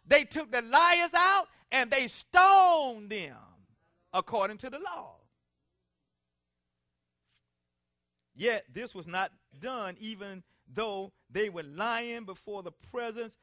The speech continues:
of the high priest, who, by the way, was the one responsible for upholding the law of Moses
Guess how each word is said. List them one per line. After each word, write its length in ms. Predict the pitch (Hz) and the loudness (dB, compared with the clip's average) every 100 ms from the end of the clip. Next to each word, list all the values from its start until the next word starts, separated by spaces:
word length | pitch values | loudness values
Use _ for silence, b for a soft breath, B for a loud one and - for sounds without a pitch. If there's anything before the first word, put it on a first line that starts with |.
| _ | _
of 140 | - 190 | -8 -8
the 80 | 165 | -8
high 380 | - 240 220 208 _ | -10 -6 -4 -6 _
priest, 640 | - 262 254 294 302 - _ _ _ _ _ _ _ _ _ _ _ _ _ | -14 -10 -10 -12 -18 -20 _ _ _ _ _ _ _ _ _ _ _ _ _
who, 260 | - 349 339 | -6 -4 -2
by 240 | 240 220 | -2 -2
the 140 | 180 170 | -4 -8
way, 460 | 220 247 185 330 - _ _ _ _ _ _ _ _ _ _ _ _ | -6 -6 -6 -12 -18 _ _ _ _ _ _ _ _ _ _ _ _
was 460 | 147 202 247 214 196 | -8 -2 2 0 -2
the 120 | 214 | -10
one 600 | 190 202 294 277 220 233 208 | -10 -6 -4 -2 -2 -6 -10
responsible 840 | 202 - 294 277 - 220 208 208 | -12 -8 -6 -4 -6 -10 -12 -14
for 220 | - 175 _ | -14 -16 _
upholding 1700 | 233 262 - _ _ _ _ - - 285 269 269 262 233 247 247 233 240 _ _ _ _ _ _ | -4 -4 -4 _ _ _ _ -18 -6 -2 -2 -4 -10 -12 -10 -10 -14 -18 _ _ _ _ _ _
the 140 | 135 190 | -6 -6
law 680 | 165 185 254 240 226 226 - - | -6 -8 -6 -4 -6 -8 -10 -8
of 160 | 185 | -8
Moses 680 | 165 196 220 190 151 120 131 | -8 -10 -8 -8 -10 -16 -18